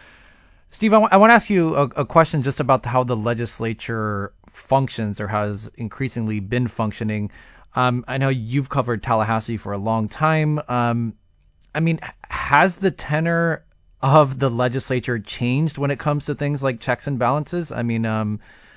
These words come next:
Senator Brandes was just, was just talking a little bit about it, that they're not gonna do it. Um,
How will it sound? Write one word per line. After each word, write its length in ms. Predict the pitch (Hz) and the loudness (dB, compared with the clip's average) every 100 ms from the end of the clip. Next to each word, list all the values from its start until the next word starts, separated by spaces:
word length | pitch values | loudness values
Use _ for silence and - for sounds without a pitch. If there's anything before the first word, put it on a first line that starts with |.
| _ _ | _ _
Senator 320 | - 160 156 | 0 2 2
Brandes 420 | 113 160 208 - | 2 2 2 0
was 100 | 131 | -4
just, 260 | 131 117 - _ | -4 -6 -12 _
was 120 | 127 | -6
just 200 | 117 110 | -6 -2
talking 260 | 117 107 120 | -2 -2 -4
a 60 | |
little 200 | 107 110 | -4 -4
bit 120 | 110 107 | -4 -4
about 260 | 101 104 | -2 -2
it, 120 | 120 | -2
that 140 | 113 107 | -4 -4
they're 140 | 117 | -2
not 200 | 113 117 | 0 -2
gonna 180 | 120 104 | -2 -4
do 260 | 87 107 110 | -6 -6 -4
it. 220 | 139 - | -4 -4
Um, 420 | 113 107 104 104 | -4 -2 -4 -6